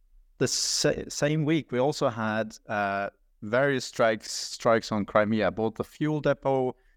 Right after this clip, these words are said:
in Sevastopol, and I believe that was the first time Ukraine has hit, uh, fuel depots in Sevastopol. Um, and yesterday there was a very large strike,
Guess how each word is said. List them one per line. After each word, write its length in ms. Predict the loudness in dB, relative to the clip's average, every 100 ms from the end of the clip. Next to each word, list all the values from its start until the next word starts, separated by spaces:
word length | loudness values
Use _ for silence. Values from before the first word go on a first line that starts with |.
| _ -4
in 120 | -2
Sevastopol, 920 | 0 2 2 -2 -6 0 2 0 -4 _ _ _ _
and 100 | -2
I 80 | 0 0 0
believe 220 | 2 2
that 140 | -2
was 140 | -4 -6
the 80 |
first 320 | -2 -2 -2 -2
time 400 | 0 0 -2 -4 -6
Ukraine 380 | -2 0 0
has 260 | 0 -2 -2
hit, 260 | -4 -4 -10 -14 -14 -6
uh, 240 | -2 -2
fuel 320 | -2 -2 -2 0
depots 480 | -2 0 -2 -2
in 80 | -6
Sevastopol. 720 | 0 2 2 -2 0 0 0 _ _ _ _ _ -8
Um, 640 | -4 -2 -2 -2 -2 -6 -4
and 120 | 0
yesterday 360 | 0 0 0 0
there 100 | 0
was 140 | 0
a 60 | -4
very 400 | 0 0 2 2
large 440 | 2 2 0 -6
strike, 680 | -6 0 2 2 -2 -12